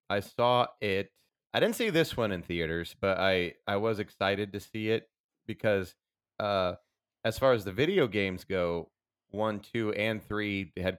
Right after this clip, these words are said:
come out, so I was expecting, you know, you know, a lot more characters, which w-, there were, there were a lot more characters, but I just remem-, I remember being so,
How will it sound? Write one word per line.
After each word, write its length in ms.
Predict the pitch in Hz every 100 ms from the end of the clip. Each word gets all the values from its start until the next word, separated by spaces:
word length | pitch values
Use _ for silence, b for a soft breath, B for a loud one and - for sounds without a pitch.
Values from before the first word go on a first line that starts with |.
| -
come 160 | 101
out, 260 | 95 92 -
so 160 | - 95
I 100 | 98
was 120 | 90
expecting, 680 | 92 - 90 - 85 82 80 _ _ _ _
you 80 | 90
know, 240 | 80 71 - _ _ _ -
you 80 | 85
know, 140 | 57 - -
a 40 | 98
lot 180 | 104
more 160 | 101 95
characters, 560 | - 104 92 87 85 107
which 160 | 110
w-, 180 | 110 -
there 180 | 113 110
were, 540 | 110 208 175 113 123 - _ _ _ -
there 80 |
were 60 | 110
a 40 |
lot 160 | 131 139
more 160 | 131 127
characters, 580 | 156 151 - 92 85 -
but 320 | 95 90 - _ _ _ -
I 140 | 120 135
just 180 | 123 -
remem-, 320 | 101 98 104 -
I 100 | 110
remember 380 | 127 131 127 104
being 240 | 101 90 - -
so, 440 | 101 101 107 113